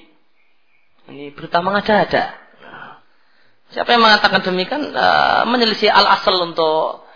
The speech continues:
eh, diri san-, eh, Muhammad bin Abdul Wahab. Siapa yang,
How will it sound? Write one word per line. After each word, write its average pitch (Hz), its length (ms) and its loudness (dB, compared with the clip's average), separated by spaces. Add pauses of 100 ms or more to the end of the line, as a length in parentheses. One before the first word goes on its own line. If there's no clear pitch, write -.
(280)
eh, 160 320 6
diri 165 240 0
san-, 165 240 -4
eh, 156 260 4
Muhammad 170 380 0
bin 156 100 0
Abdul 147 240 -2
Wahab. - 320 -2
Siapa 220 240 -2
yang, 180 400 0